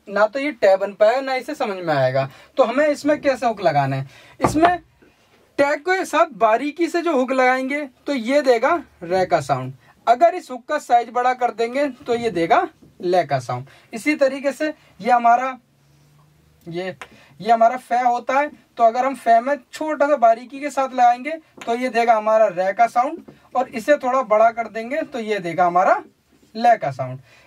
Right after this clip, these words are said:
इसी तरीके से ये स-, से होता है हमारा, तो से में बारीकी से लगाते हैं तो ये रे का देगा, और हुक को बड़ा कर देंगे तो ये देगा ले का sound। इस तरीके से जो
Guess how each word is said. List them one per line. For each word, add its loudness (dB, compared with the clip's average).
इसी -2
तरीके 0
से 2
ये -4
स-, 0
से 2
होता 0
है 0
हमारा, 0
तो -10
से 4
में -2
बारीकी 0
से -2
लगाते 4
हैं -12
तो -14
ये -8
रे 2
का 2
देगा, -2
और 2
हुक -6
को 0
बड़ा 4
कर -2
देंगे -4
तो -6
ये -4
देगा 2
ले 0
का -2
sound। -4
इस 0
तरीके 0
से 0
जो 0